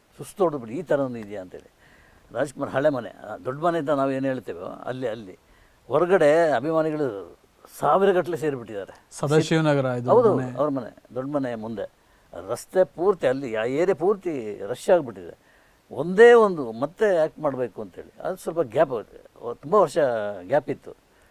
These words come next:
Speaker 2: ಎರಡು ಮೂರು ವರ್ಷನೂ ಗ್ಯಾಪ್
Speaker 1: ಗ್ಯಾಪ್,
Speaker 2: ಅಂದ್ಕೊಳ್ತೀನಿ ಸರ್.
Speaker 1: ಇಲ್ಲ, ಇಲ್ಲ, ಜಾಸ್ತಿ ಇತ್ತು, ಜಾಸ್ತಿ ಇತ್ತು.
Speaker 2: ಓಕೆ, ಹಾಂ.
Speaker 1: So, ಆ ಗ್ಯಾಪನ್ನು, ಆ, ಫುಲ್‌ಫಿಲ್ ಮಾಡ್ಲಿಕ್ಕೆ ನೀವೊಂದು ಆ್ಯಕ್ಟ್ ಮಾಡಲೇಬೇಕು ಅಂತ ಒತ್ತಾಯ ಅವ್ರದ್ದು. ಅವ್ರನ್ನ ಹೇಗೆ ಕಳ್ಸೋದು? ಒಂದೇ ಒಂದು ರಾಜ್ಕುಮಾರ್ ಆದ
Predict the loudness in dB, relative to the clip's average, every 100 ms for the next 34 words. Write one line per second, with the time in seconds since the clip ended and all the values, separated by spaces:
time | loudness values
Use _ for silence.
0 | -10 0 2 4 2 2 2 0 -2 -4
1 | 2 2 0 -4 -2 0 -2 -4 -8 -2
2 | 0 0 -2 -2 -4 -6 -18 -20 -18 -16
3 | -16 -18 -20 _ _ -12 -10 -8 -10 -8
4 | -2 2 4 4 2 4 4 4 2 2
5 | 2 2 2 2 2 2 0 0 -2 -6
6 | -4 -4 -2 -2 -2 -6 -4 -2 -2 -4
7 | -4 0 4 4 2 -4 -6 -6 -6 -6
8 | -6 -8 -14 -20 -20 _ -20 -20 -20 _
9 | -6 -4 -2 0 0 0 -8 -10 -16 -20
10 | _ _ _ _ _ -4 -2 4 4 4
11 | 0 0 -2 -4 -6 -6 -2 -2